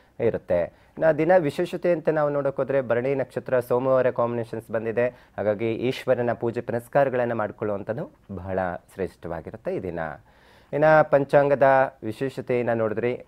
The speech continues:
ದ್ವಾದಶ ರಾಶಿಯ ಫಲಾನುಫಲಗಳ ಬಗ್ಗೆನೂ ತಿಳಿದುಕೊಳ್ಳೋಣ. ಮೊದಲಿಗೆ ಮೇಷರಾಶಿ. ಇದನ್ನ ಮೇಷರಾಶಿಯವರಿಗಂತೂ ಈ ದಿನ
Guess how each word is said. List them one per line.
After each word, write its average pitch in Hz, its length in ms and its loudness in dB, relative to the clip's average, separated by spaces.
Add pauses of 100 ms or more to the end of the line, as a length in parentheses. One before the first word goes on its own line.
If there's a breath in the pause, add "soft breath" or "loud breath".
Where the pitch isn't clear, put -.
(100)
ದ್ವಾದಶ 131 480 6
ರಾಶಿಯ 120 500 4 (300)
ಫಲಾನುಫಲಗಳ 123 640 4
ಬಗ್ಗೆನೂ 101 540 -6 (160)
ತಿಳಿದುಕೊಳ್ಳೋಣ. 87 580 -4
ಮೊದಲಿಗೆ 110 520 -4 (320)
ಮೇಷರಾಶಿ. 78 800 -10 (680 soft breath)
ಇದನ್ನ 180 160 6 (240)
ಮೇಷರಾಶಿಯವರಿಗಂತೂ 160 1300 6
ಈ 147 140 4
ದಿನ 139 180 2